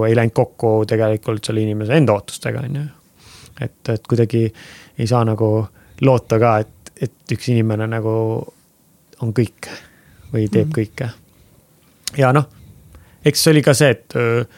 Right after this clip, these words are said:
Speaker 1: kuna sa oled selline nii alles algusjärgus või kasvav ettevõte, siis ei ole ju ikka välja kujunenud neid struktuure, et kes mida täpselt teeb või kus jookseb piir, on ju, ja siis selline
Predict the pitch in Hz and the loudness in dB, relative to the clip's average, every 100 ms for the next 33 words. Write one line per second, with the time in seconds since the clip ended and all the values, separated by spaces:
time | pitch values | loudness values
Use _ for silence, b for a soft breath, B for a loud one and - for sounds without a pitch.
0 | b b b b b b b b b - | b b b b b b b b b -4
1 | 123 123 127 123 117 123 120 117 120 - | 2 4 4 2 2 2 2 2 0 -6
2 | - _ _ _ - - _ _ 147 135 | -20 _ _ _ -20 -20 _ _ 2 6
3 | 143 139 127 123 117 120 117 - - - | 6 6 4 4 4 4 2 0 -8 -2
4 | 139 147 120 110 117 113 117 107 107 147 | 2 4 2 2 2 0 -2 -2 2 0
5 | - 120 131 - 127 113 - 123 113 113 | 2 2 2 2 2 0 0 -4 -4 -4
6 | - - - 131 143 117 113 123 135 - | -6 -6 0 4 4 4 4 2 2 0
7 | 113 135 135 110 - 160 160 120 107 107 | 2 4 4 2 4 6 6 4 2 0
8 | 107 107 - 110 - - - 113 - - | -2 -6 -6 -6 -6 -8 -6 -6 -8 2
9 | 156 151 131 110 107 107 - 135 - 127 | 4 6 4 4 0 -2 0 0 0 0
10 | 131 135 110 120 - 117 101 135 135 107 | 2 2 2 0 -2 -8 -2 2 2 2
11 | 113 127 117 123 - 113 - 226 190 120 | 0 0 2 2 0 -6 -4 0 2 2
12 | 113 113 113 110 113 - 131 120 113 117 | 2 0 -2 -2 -2 -2 0 2 2 0